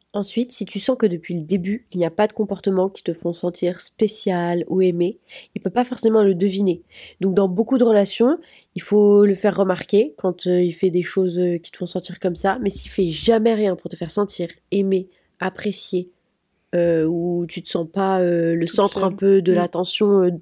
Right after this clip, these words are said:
Speaker 1: dans ce moment-là, c'est qu'il y a un problème.
Speaker 2: Mhm.
Speaker 1: Parce qu'un couple, c'est à deux. Il y a forcément un moment où le centre de l'attention est plus porté sur l'un ou sur l'autre. Et si c'est constamment lui ou, enfin, jamais toi ou quelqu'un d'autre carrément qui n'a rien à voir avec vous,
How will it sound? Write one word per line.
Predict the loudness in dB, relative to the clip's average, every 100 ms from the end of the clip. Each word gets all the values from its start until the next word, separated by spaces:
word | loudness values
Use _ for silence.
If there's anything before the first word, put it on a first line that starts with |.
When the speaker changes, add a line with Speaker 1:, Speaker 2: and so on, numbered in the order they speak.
| _
Speaker 1:
dans | -2 -2
ce | 0
moment-là, | 2 4 2 2 0 -4 _ -20 -20 _ _ -8
c'est | -4
qu'il | -2
y |
a | -2
un |
problème. | -4 -8 -8 -12 _ _ _ _ _ _ -8
Speaker 2:
Mhm. | -6 -8 -6 -4 -2 -2
Speaker 1:
Parce | -4
qu'un | -2 -2
couple, | -2 -4
c'est | -2 0 0
à | 0 0
deux. | 2 2 2
Il | 0
y |
a |
forcément | -2 -4 -2 2 2 2
un |
moment | 0 -2 0 0
où | 0 -2 -4 -8 -18 -20 -20 -20 _
le | -2
centre | 0 0
de | 2
l'attention | 0 -2 -2 0
est | 0
plus | -2 -6
porté | -6 -4 -2
sur | 0 0
l'un | 2 0
ou |
sur | -2 -4
l'autre. | -4 -4 -4
Et | -6
si | -6 -4
c'est | -4 -6 _ _
constamment | -4 -2 -2 0 0
lui | 0 -2 -2
ou, | -2 -4 -6 -6
enfin, | -6 -4 -4
jamais | -2 -2 -2 -6
toi | -4 -2 0 -2
ou | -4 -4
quelqu'un | -2 -2 0 0
d'autre | 0 -2 -4
carrément | -8 -2 0 0 -2
qui | -6 -8
n'a | -6 -4
rien | -2
à | 0
voir | 0
avec | -2 -2
vous, | -2 -2